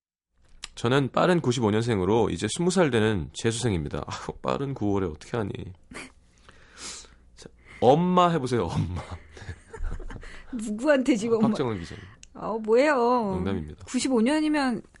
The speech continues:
Speaker 2: 아, 제가 고이 때 아닙니까?
Speaker 1: 그렇죠.
Speaker 2: 제가 고이 때 태어난
Speaker 1: 예, 예.
Speaker 2: 이모라고.
Speaker 1: 자, 얼마 전 수능을 끝내고 수시 때문에 시험 보러 서울에 갔다가 오랜만에 고등학교 친구를 만났습니다. 이 친구는 고이 때 친구고 남잔데요.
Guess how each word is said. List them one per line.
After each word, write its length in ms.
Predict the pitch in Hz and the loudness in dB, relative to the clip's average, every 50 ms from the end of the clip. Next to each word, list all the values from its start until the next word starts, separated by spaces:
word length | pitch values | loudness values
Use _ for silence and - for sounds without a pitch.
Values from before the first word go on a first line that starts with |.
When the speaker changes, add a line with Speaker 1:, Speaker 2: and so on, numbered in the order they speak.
| - - - - - - - - - - - | -20 -20 -20 -20 -20 -20 -20 -20 -20 -20 -20
Speaker 2:
아, 300 | - - 170 170 170 160 | -14 -10 -10 -8 -8 -8
제가 180 | - - 170 - | -6 -8 -8 -6
고이 240 | - - 208 214 208 | 0 4 4 4 4
때 240 | 208 - - 190 180 | 4 2 0 0 2
아닙니까? 520 | 165 156 151 147 143 139 - - - 226 - - | 2 0 -2 -4 -6 -8 -8 -8 -10 -10 -10 -8
Speaker 1:
그렇죠. 320 | - - 110 - - - 78 | -6 -4 -4 -4 -6 -8 -6
Speaker 2:
제가 140 | - 202 - | -6 -6 -4
고이 220 | - 214 220 220 | 0 2 2 2
때 140 | 214 - - - | 0 -2 -10 -6
태어난 420 | - 262 302 302 285 262 240 131 - - - - - - - - - - - - - - - | -2 0 0 2 2 0 0 -2 -6 -10 -18 -20 -20 -20 -20 -20 -20 -20 -20 -20 -20 -8 -4
Speaker 1:
예, 40 | 87 | -2
예. 220 | 90 85 71 65 64 62 58 - - - - - - - - - - - - - - - - - - - | -2 -2 -2 -4 -8 -10 -12 -12 -14 -16 -16 -18 -20 -20 -20 -20 -20 -20 -20 -20 -20 -20 -20 -20 -12 -6
Speaker 2:
이모라고. 500 | - 208 220 226 233 233 226 208 208 214 - - _ - - 240 - - - - - - | -2 0 0 2 2 0 0 0 -2 -4 -6 -12 _ -12 -10 -10 -10 -12 -16 -16 -12 0
Speaker 1:
자, 160 | - - 139 135 | 4 6 6 8
얼마 180 | 160 185 202 | 8 6 6
전 240 | 180 208 202 202 185 | 6 6 4 4 2
수능을 340 | 175 - 226 214 208 196 180 | 2 2 4 6 6 4 4
끝내고 880 | - 165 165 160 147 139 107 101 95 95 107 127 156 170 170 151 - | 2 2 4 4 4 4 4 4 4 4 4 4 4 4 2 0 -2
수시 300 | - - 202 202 196 196 | -2 0 0 0 0 0
때문에 320 | - - 180 165 160 156 151 | 2 2 4 4 6 4 4
시험 280 | 151 - 208 196 190 | 4 2 2 2 4
보러 140 | 165 165 156 | 4 4 4
서울에 280 | 151 - 196 190 190 170 | 4 4 4 6 6 6
갔다가 280 | 123 101 - 104 98 | 4 4 2 2 2
오랜만에 360 | 95 101 110 117 113 110 104 104 | 4 4 4 4 4 4 2 2
고등학교 340 | - - 113 120 113 101 | 0 0 0 2 0 0
친구를 320 | 110 - - 175 160 147 117 | -4 -4 -2 0 0 2 2
만났습니다. 540 | 92 80 78 78 - - - - - - 67 | 2 0 0 -2 -4 -6 -10 -10 -10 -8 -8
이 60 | 78 | -8
친구는 360 | - - 120 107 110 117 117 | -4 -2 0 2 2 2 0
고이 400 | 107 - 107 107 110 110 120 127 | -2 0 2 2 4 4 2 2
때 120 | - 135 | 2 2
친구고 380 | - - - 117 90 80 73 76 | 2 2 -2 -2 -4 -4 -4 -4
남잔데요. 640 | 71 78 85 98 113 113 101 78 78 80 101 117 | -2 -2 0 2 2 2 2 0 0 0 0 -2